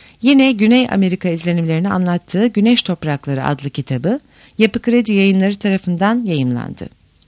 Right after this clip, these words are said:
Aynı yıl A T V'de yayınlanan haberci programı için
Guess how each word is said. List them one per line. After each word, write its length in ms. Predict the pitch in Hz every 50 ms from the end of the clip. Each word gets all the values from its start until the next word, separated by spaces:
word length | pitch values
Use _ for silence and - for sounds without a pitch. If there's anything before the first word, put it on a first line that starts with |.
| _ _ _ _ _ -
Aynı 240 | - 269 294 302 262
yıl 220 | 208 170 190 226 240 - - - -
A 180 | - 185 196 202
T 200 | - 233 220 202
V'de 200 | 214 220 202 269
yayınlanan 520 | 277 269 254 247 233 220 214 214 226 226
haberci 480 | 208 190 196 180 202 202 202 208 269 269
programı 460 | - 233 208 180 165 - 151 139 131
için 380 | 135 127 - - 185 220 269